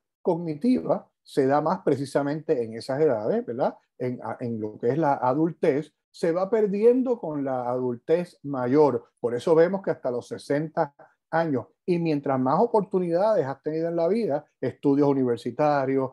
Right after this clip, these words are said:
acercamiento cultural y social, más flexible a nuevas ideas eres. Así que ahí podemos ver cómo la flexibilidad cognitiva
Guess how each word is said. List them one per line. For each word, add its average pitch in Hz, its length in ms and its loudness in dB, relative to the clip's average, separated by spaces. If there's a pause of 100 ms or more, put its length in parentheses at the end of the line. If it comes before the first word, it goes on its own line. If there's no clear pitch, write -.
(120)
acercamiento 131 680 -2
cultural 151 360 0
y - 20 0
social, 226 400 0 (240)
más 147 300 -2
flexible 202 580 0
a 135 60 2
nuevas 135 440 -2
ideas 143 520 -4
eres. 120 360 -2 (460)
Así 160 260 0
que 185 300 0 (160)
ahí 196 300 6
podemos 190 500 4
ver 226 240 2
cómo 247 280 0
la 180 120 -2
flexibilidad 139 580 -4
cognitiva 220 580 0